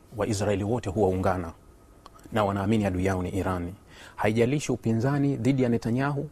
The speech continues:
ambao unampinga kwa kila kitu, lakini inapokuja swala la Irani, wote huungana pamoja. Hiki nimekishuhudia pia jana Iran. Upinzani wa Irani ambao mara zote tunawajua ni wakosoaji wakuu wa serikali ya Irani,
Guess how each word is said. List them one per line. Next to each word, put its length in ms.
ambao 280
unampinga 480
kwa 100
kila 200
kitu, 320
lakini 240
inapokuja 340
swala 240
la 100
Irani, 420
wote 240
huungana 480
pamoja. 460
Hiki 300
nimekishuhudia 680
pia 220
jana 300
Iran. 360
Upinzani 440
wa 160
Irani 320
ambao 260
mara 180
zote 240
tunawajua 360
ni 60
wakosoaji 520
wakuu 220
wa 80
serikali 400
ya 120
Irani, 340